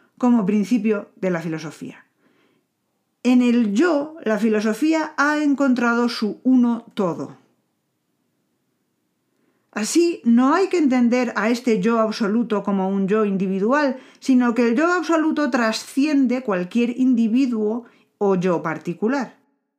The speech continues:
Este yo no es así ningún yo empírico. Es un yo que trasciende al objeto y al sujeto.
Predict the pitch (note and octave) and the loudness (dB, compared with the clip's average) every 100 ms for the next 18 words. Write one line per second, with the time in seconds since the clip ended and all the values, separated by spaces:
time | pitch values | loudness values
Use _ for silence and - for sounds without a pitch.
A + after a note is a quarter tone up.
0 | _ _ _ _ _ _ _ _ _ _ | _ _ _ _ _ _ _ _ _ _
1 | _ _ A3 D4 - E4+ G3+ A3 A3+ A3 | _ _ -2 -2 0 0 2 2 2 2
2 | A#3+ C4+ C4 A3+ A#3 G#3 F3+ G3 E3+ F3+ | 0 -2 0 2 2 2 0 -2 -2 -2
3 | F3+ F3+ G#3 E3 - - - _ _ _ | -2 -2 -4 -4 -10 -20 -20 _ _ _
4 | _ _ - A#3+ D4 E4+ D4+ G#3 A3 A3 | _ _ -2 -2 0 2 2 2 0 -2
5 | G3 F3+ F3 E3+ - B3+ C4 B3+ C4+ B3 | -4 -4 -4 -6 -2 0 2 2 0 -2
6 | F3+ G3+ B3 G#3+ G#3 F3+ G3 G#3 E4 D#4+ | -4 -8 -6 -2 -2 -4 -4 -4 -6 -6
7 | D#3+ | -14